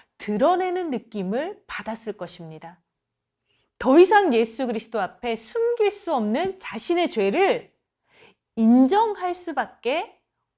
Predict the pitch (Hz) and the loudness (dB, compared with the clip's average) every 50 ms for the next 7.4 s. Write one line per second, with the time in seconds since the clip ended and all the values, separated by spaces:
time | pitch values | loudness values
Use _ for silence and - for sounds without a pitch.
0 | _ _ _ - - 165 - - - - 214 190 - - - 165 156 160 160 - | _ _ _ -20 -20 -20 -20 -18 -16 -14 -14 -14 -16 -18 -20 -20 -20 -20 -20 -20
1 | _ _ _ _ _ _ _ _ - - _ _ _ _ - 302 359 330 - - | _ _ _ _ _ _ _ _ -20 -20 _ _ _ _ 4 4 4 2 0 -6
2 | _ - 427 415 392 392 - - 392 403 403 392 392 392 392 - 233 220 196 247 | _ 2 4 4 4 2 2 0 0 2 2 0 -2 -4 -4 -4 -4 -4 -2 -2
3 | 262 254 214 - - 226 220 214 - 339 302 311 277 226 208 185 170 - - 180 | -2 -2 -2 -4 -6 -8 -8 -6 -6 -6 -6 -4 -6 -6 -6 -8 -8 -10 -12 -10
4 | 180 208 269 302 233 160 156 202 262 370 427 453 453 415 349 254 233 208 190 180 | -8 -6 -6 -6 -6 -4 -2 0 2 6 6 6 6 4 0 -2 -2 -2 -4 -6
5 | 160 156 - _ _ _ _ _ _ - - - 277 294 - 466 453 453 440 294 | -10 -14 -20 _ _ _ _ _ _ -14 -10 -8 -6 0 2 4 4 6 6 4
6 | 226 214 233 240 269 277 285 277 277 - - 302 285 - 214 208 196 202 202 196 | 4 2 0 0 -2 -2 -4 -6 -8 -8 -8 -8 -8 -6 -6 -6 -4 -4 -4 -6
7 | 185 170 - - 170 156 151 _ | -8 -10 -12 -14 -16 -16 -16 _